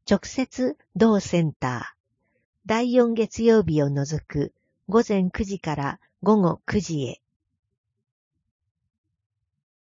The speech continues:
子どもと大人の体験塾。日時。体験塾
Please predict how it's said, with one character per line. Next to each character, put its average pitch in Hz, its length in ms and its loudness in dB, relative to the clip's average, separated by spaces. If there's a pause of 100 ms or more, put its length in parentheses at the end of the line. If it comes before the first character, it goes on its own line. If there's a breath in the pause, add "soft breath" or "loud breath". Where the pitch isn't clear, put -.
(800)
子 226 140 -2
ど 277 140 6
も 269 160 2
と - 260 0
大 196 120 -2
人 233 180 4 (140)
の 202 180 2
体 208 300 -4
験 190 340 0
塾。 - 420 -10 (1900)
日 226 380 -2
時。 135 240 -10 (1000)
体 247 220 0
験 262 320 2
塾 151 460 -4